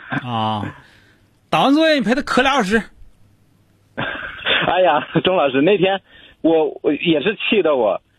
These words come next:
Speaker 2: 给他一个非常简单的这个什么不会做，不会做，一，一道数学题不会做，然后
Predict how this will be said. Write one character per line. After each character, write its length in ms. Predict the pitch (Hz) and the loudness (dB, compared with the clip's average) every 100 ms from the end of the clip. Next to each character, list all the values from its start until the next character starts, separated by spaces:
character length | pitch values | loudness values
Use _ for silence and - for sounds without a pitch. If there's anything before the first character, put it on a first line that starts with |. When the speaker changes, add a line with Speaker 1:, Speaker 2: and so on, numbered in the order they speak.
| _ _ - | _ _ -2
Speaker 2:
给 100 | 170 | 0
他 100 | 190 | 0
一 120 | 226 | 0
个 120 | 220 | 0
非 140 | 208 214 | 0 0
常 160 | 202 | 0
简 220 | 185 131 143 | 0 0 0
单 140 | 185 | 0
的 100 | 185 | -2
这 100 | 185 | -2
个 100 | 165 | -2
什 60 | 151 | 0
么 140 | 170 | 0
不 120 | 160 | 0
会 140 | 190 175 | -2 0
做， 260 | 190 180 - | 0 0 0
不 100 | 196 | 0
会 140 | 208 | 2
做， 400 | 214 190 165 131 _ _ _ - | 2 2 0 -4 _ _ _ -10
一， 100 | 160 170 | -2 0
一 40 | 190 | 0
道 120 | 180 | 0
数 140 | 180 | 0
学 120 | 165 | 0
题 160 | 170 151 | 0 0
不 140 | 151 | 0
会 120 | 170 160 | 0 0
做， 160 | 139 | 2
然 140 | 135 175 | 2 0
后 240 | 165 | 0